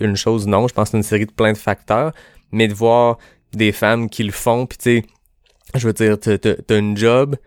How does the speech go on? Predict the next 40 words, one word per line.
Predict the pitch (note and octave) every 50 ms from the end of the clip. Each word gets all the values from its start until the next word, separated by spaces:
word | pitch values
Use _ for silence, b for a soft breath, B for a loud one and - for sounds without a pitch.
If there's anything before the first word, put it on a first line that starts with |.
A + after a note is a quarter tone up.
| _ _ _ _
t'as | A2 G#2
des | G#2 G#2 G2+
obligations, | G#2+ G2 G2+ G#2 G#2+ A2+ G2 G2 - - A#2+ A#2 B2+ C3+ C#3 -
t'as, | - G2+ G2+ - -
vous | B2 A2
avez | A2+ G#2+ G#2+
trois | - - - B2 B2 A#2+ A2+
enfants, | A#2+ A2+ G#2+ G2+ - B2 B2
ton | - A2+ G#2+
chum | - A2+ A2 G#2+
et | G2+
toi, | - A2+ B2+
je | C3 A2
veux | G#2+
dire, | G2 G#2+ A#2 A2+ G#2 B B B B B B B
t'es | - A#2
pas, | G#2+ - B2 B2+ B2+ B2+ A#2+ A2
euh, |
dédié | G#2 G2+ A#2+ A#2 G2+ G#2+ A#2 A2
à | G#2
ça, | - C3+
c'est | - -
pas | C3 B2
ta | A#2 A2 G#2+
job | G#2+ A#2 A#2+ A#2+
d'envie | G#2+ A2 G#2 G2+ A2 A2
de | -
courir, | - B2 A2 G#2+ B2 C3
puis | - - -
tu | A#2
réussis | G#2 G#2 G#2 - A#2
à |
trouver | G#2 - - A2+ A2+
le | G#2+
temps | G2+ - - A#2 A#2+
de | A2+
placer | - - A#2 G#2+ - B2+
des | A2+ A2+
grosses | G#2+ A2 A2 A2 -
semaines, | - A#2 G#2 G2+ A2 A#2+ C3 D3